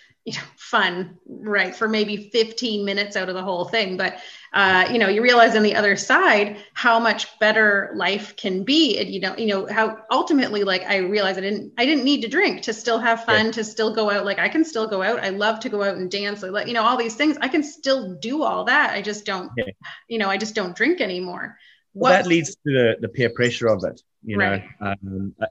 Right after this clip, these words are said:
Speaker 2: a-, again, and, and you said it right, is, is being my age with friends around me. I've got, uh, friends of twenty-three years old, and I've got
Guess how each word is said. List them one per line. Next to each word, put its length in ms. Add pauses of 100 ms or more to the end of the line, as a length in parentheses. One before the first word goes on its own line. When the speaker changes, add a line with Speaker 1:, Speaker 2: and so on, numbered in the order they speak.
(100)
Speaker 2:
a-, 220
again, 540
and, 300
and 380
you 120
said 220
it 140 (160)
right, 400
is, 340
is 160
being 280
my 220 (120)
age 360
with 180 (100)
friends 280
around 280
me. 140
I've 260
got, 220 (800)
uh, 340
friends 420
of 120
twenty-three 460
years 280
old, 300
and 120
I've 80
got 160